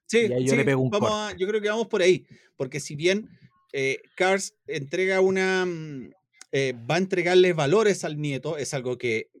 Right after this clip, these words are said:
Speaker 1: eh, est-, este ser despreciable, el enemigo poderoso, no va a poder
Speaker 2: <laughs>
Speaker 1: comprender, que dice que finalmente, por mucho que uno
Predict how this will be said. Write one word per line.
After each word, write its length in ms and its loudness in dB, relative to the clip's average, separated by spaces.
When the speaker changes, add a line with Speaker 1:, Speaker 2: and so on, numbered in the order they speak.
Speaker 1:
eh, 280 -4
est-, 220 -12
este 220 -4
ser 220 -2
despreciable, 600 -6
el 120 0
enemigo 400 0
poderoso, 540 -2
no 160 -4
va 80 0
a 60 -2
poder 360 4
Speaker 2:
<laughs> 20 -2
Speaker 1:
comprender, 680 0
que 240 0
dice 400 -4
que 320 0
finalmente, 1000 -2
por 180 -2
mucho 380 -4
que 120 -6
uno 440 0